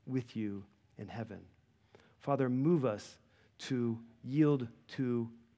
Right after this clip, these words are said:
you. Yield us to give you glory that you deserve. We pray this in the holy name of Jesus.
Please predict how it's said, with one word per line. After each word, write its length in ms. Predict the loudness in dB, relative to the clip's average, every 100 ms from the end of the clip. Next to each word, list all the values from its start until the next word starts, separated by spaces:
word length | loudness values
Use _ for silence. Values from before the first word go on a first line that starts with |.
| -16
you. 280 | -10 -10 -10 -16 _ _ -20 _ _
Yield 260 | -2 0 2
us 220 | 0 -6 -6
to 300 | -2 -2 -2 -8 -20 _ _ _ _ _ _ -20 -4
give 220 | -2 0
you 240 | -4 -8 -10 -20 -20 -8
glory 460 | -2 0 0 -4 -10 _
that 200 | -14 -8
you 80 | -6
deserve. 460 | -6 -6 -10 -10 -16 _ _ _ _ -10
We 100 | -10
pray 300 | -8 -6 -6
this 300 | -6 -10 -16 _ _ -10
in 140 | -8
the 80 | -8
holy 520 | -12 -12 -6 -4 -4
name 340 | -8 -12 -16 -20 _ _
of 180 | -14 -12
Jesus. 440 | -8 -8 -8 -12